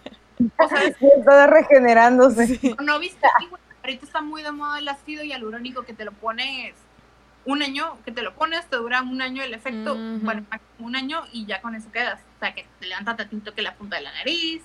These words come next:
Speaker 1: y eso es en caso de que no te quieras operar o de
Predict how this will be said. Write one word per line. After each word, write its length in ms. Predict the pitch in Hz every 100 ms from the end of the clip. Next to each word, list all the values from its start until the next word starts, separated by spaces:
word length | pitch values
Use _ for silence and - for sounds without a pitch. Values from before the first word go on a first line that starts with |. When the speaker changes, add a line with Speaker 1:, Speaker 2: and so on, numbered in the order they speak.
| _ _ _ _ -
Speaker 1:
y 100 | 247
eso 160 | 247
es 100 | 262 269
en 120 | 240
caso 240 | 226 220
de 80 | 233
que 140 | 220 185
no 160 | 202
te 100 | 214
quieras 280 | 214 220 240
operar 360 | 254 240 202 220 _ 202 202
o 60 |
de 80 | 220